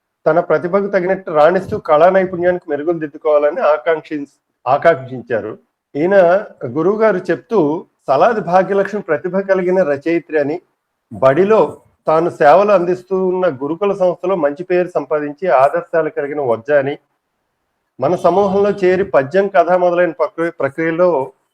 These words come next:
మెళకువలు నేర్చుకుంటున్నారని, ఆ, తెలియజేశారు ఇందులో." అలాగే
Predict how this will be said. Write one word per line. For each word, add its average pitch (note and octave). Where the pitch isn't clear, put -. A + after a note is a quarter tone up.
మెళకువలు F3
నేర్చుకుంటున్నారని, C#3
ఆ, G#2+
తెలియజేశారు D3
ఇందులో." C3
అలాగే E3+